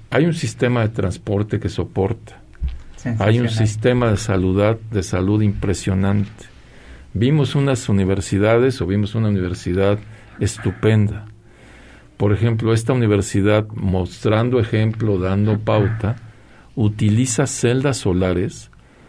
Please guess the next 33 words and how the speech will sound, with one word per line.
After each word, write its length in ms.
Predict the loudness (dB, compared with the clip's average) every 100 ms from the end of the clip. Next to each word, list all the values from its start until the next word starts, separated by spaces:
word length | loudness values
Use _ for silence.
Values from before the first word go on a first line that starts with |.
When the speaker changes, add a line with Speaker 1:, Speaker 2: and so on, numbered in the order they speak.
| -20 -20 -4
Speaker 1:
para 260 | 0 0 2
todos 280 | 2 2
sus 220 | 0 -4 -2
requerimientos 840 | -2 0 2 2 0 -2 -2 -2
de 60 | 0
energía, 540 | 2 0 0 0 0
Speaker 2:
Al 140 | 0 0
Speaker 1:
para 0 |
los 100 | 0
Speaker 2:
cien 140 | 0
por 160 | -2 0
ciento. 180 | 0
Speaker 1:
equipos, 180 | 0 0
al 120 | -2
cien 200 | -2 -4
por 200 | -2 -4
ciento. 360 | -2 -4 -6 -16 -20 -20 -20 -20 -20 -20 -2
Y 100 | 2
la 140 | 4
otra, 400 | 4 2 -2 -6 -10 -20 -20 -20 -20 0
tiene 220 | 2 4
un 120 | 2
circuito 640 | 0 0 0 -2 0 -2
cerrado 460 | -2 0 2 4 4
de 100 | 4
agua, 340 | 4 2 -2 -2
es 180 | 0 4
decir, 440 | 2 2 0 0
entran 540 | -2 -2 0 0 0 0
mil 200 | 0 2
litros 380 | 0 0 0 2
de 100 | 2
agua 300 | 2 0